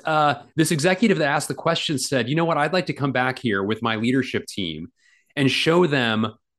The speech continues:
what can be done with twenty people, because I, I rarely have a, uh, a, a, a project request where members of my team aren't saying, "We need fifty extra people in order to deliver what, <laughs> what, what you're suggesting is needed."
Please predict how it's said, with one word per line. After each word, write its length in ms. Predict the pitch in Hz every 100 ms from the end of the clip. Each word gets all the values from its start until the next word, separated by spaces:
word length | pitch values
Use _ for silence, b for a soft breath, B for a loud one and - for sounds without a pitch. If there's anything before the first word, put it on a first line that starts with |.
| _
what 240 | 139 170 175
can 220 | 175 156
be 160 | 139
done 580 | 131 120 131 123 95 98
with 180 | 107 117
twenty 320 | - 131 117
people, 520 | 107 127 123 - 107 _ _ _
because 300 | 131 143 139
I, 240 | 147 147 160
I 180 | 156
rarely 640 | 156 143 151 165 180 160 143
have 600 | 113 139 139 117 107 110
a, 520 | 123 131 123 123 120 - _ -
uh, 360 | 139 127 123 123
a, 80 | 139
a, 200 | 139 143 139 139
a 40 |
project 600 | 127 - 151 160 151 131 -
request 600 | 123 123 143 135 113 -
where 140 | 131 123
members 380 | 131 139 135
of 80 | 127
my 140 | 123 120
team 520 | - 139 139 120 113
aren't 300 | 127 170 151
saying, 640 | - - 113 98 92 113 - _ _ -
"We 100 | 139
need 220 | 156 131
fifty 600 | - - 196 196 170 147
extra 400 | 139 135 - 135
people 460 | 135 135 110 107 110
in 100 | 127
order 200 | 131 127
to 120 | 127
deliver 360 | 113 120 120
what, 200 | 107 110
<laughs> 260 | 120 131 165
what, 220 | 135 135
what 180 | 135 131
you're 240 | 123 123
suggesting 560 | 113 127 127 120 - 113
is 120 | 104
needed." 380 | 120 131 76 78